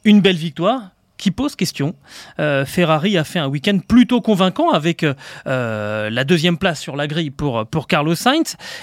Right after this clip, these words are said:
et finalement la victoire de, de l'Espagnol, la cinquième place sur la grille de Charles Leclerc qui offre finalement le doublé à la Scuderia, un peu aidé par l'abandon de,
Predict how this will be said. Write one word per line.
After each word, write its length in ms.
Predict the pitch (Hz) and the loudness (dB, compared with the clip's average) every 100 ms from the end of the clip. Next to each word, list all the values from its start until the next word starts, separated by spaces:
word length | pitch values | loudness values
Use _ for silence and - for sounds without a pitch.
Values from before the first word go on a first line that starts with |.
| - | -4
et 140 | 277 226 | 0 0
finalement 420 | 233 208 196 190 | 2 0 0 0
la 120 | 160 | 0
victoire 440 | 156 - 175 156 | -2 -2 0 0
de, 260 | 139 123 120 | 0 -4 -4
de 140 | 123 | -2
l'Espagnol, 600 | 135 135 - 135 165 233 - | -2 -2 -2 0 2 0 0
la 160 | 185 175 | -2 -2
cinquième 440 | - 262 214 208 | 0 0 0 0
place 380 | 196 147 - - | 0 -2 -4 -14
sur 200 | - 175 | -8 -4
la 100 | 156 | -2
grille 320 | 151 151 160 139 | -2 -4 -6 -6
de 140 | 143 | -6
Charles 240 | - 156 | -4 -2
Leclerc 400 | 139 - 147 165 | -4 -4 -4 -4
qui 120 | - 165 | -2 -2
offre 260 | 156 160 | -2 -4
finalement 420 | - 160 156 165 | -4 -2 0 2
le 160 | 160 160 | 2 2
doublé 440 | 165 180 190 233 - - - | 2 4 4 4 0 -14 -6
à 80 | 156 | -2
la 100 | 151 | -2
Scuderia, 640 | - 170 156 139 180 240 - | -2 -2 -2 0 0 0 -2
un 160 | 180 175 | -4 -2
peu 260 | 196 196 | 0 0
aidé 220 | 180 190 | 2 0
par 240 | 160 156 156 | 0 0 0
l'abandon 400 | 156 170 175 175 | 0 0 0 0
de, 160 | 139 | -2